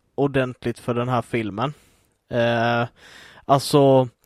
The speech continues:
sen så var det kanske en liten disconnect där med liksom varför hon faktiskt kunde ordentlig martial arts när hon är en galen clownbrud.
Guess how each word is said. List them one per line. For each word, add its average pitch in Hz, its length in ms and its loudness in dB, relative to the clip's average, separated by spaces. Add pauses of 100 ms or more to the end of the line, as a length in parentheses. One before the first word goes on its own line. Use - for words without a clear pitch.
(200)
sen 147 280 0
så 160 120 0
var 190 140 6
det 160 60 -2
kanske 151 280 2
en 147 60 0
liten 143 260 0
disconnect 143 560 -4
där 143 140 4
med 131 220 -2
liksom 131 260 -6
varför 131 280 -2
hon 127 140 -4
faktiskt - 380 -8
kunde 123 380 -2
ordentlig 123 580 -6
martial 120 420 -6
arts 123 340 -4
när 123 80 -6
hon 123 180 -6
är 117 40 -6
en 120 120 -8
galen 120 360 -4
clownbrud. 135 640 -6